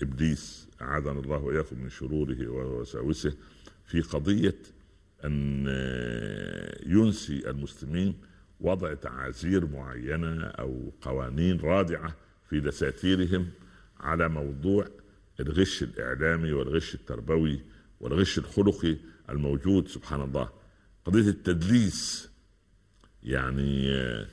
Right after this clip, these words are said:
تذهب لتزوج، آه، ابنك من بنت فلان، أو يتقدم لك، آه، من يطلب يد ابنتك، فتسأل عنه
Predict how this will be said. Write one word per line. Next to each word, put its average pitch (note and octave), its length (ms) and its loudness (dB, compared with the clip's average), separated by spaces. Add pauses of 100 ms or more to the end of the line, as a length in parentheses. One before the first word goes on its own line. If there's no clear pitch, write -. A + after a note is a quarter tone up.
(400)
تذهب G#2+ 380 4
لتزوج، F2+ 1120 2 (320)
آه، C2 1900 0 (100)
ابنك E2 360 4
من E2 200 2
بنت F2+ 260 2
فلان، C#2+ 340 -2 (520)
أو F#2+ 120 8
يتقدم A2+ 600 2
لك، - 380 0 (440)
آه، C2+ 1300 0 (100)
من F2 400 2 (800)
يطلب F2 380 0
يد F2+ 220 6
ابنتك، E2 580 -2 (1040)
فتسأل A2 500 2 (420)
عنه E2 500 0